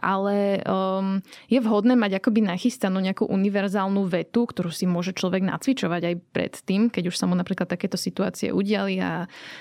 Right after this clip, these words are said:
a očakáva, že by s-, k nim mohlo dôjsť opäť. A mať teda akoby v rukáve nejakú vetu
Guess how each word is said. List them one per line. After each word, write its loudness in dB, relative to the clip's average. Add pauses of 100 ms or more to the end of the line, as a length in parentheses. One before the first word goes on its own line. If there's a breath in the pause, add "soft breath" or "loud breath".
(180 loud breath)
a -4
očakáva, -2
že 0
by 0
s-, -12
k 0
nim 2
mohlo 0
dôjsť -2
opäť. 0 (320 loud breath)
A 0 (720)
mať 2
teda 0
akoby 0
v -4
rukáve 2
nejakú 0
vetu 0